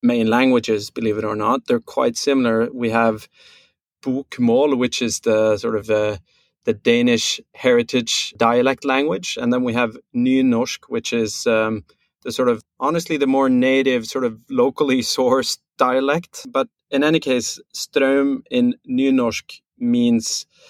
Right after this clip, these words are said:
a few different things. Uh, I guess the closest, uh, English one would be current or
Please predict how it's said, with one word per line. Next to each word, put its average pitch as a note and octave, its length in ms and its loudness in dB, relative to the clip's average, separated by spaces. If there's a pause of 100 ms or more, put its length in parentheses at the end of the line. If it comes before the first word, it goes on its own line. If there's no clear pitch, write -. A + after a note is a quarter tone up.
(300)
a - 60 -6
few A#3 200 -2
different C3+ 340 0
things. C3+ 440 0
Uh, C3+ 680 4
I C3 80 -2
guess C#3 200 0
the C#3+ 120 -4
closest, - 680 -2
uh, B2+ 120 2
English C3+ 380 0
one A#2 220 -2
would A2+ 160 -6
be A#2 380 -2 (180)
current C#3 800 -2 (200)
or A#2+ 400 2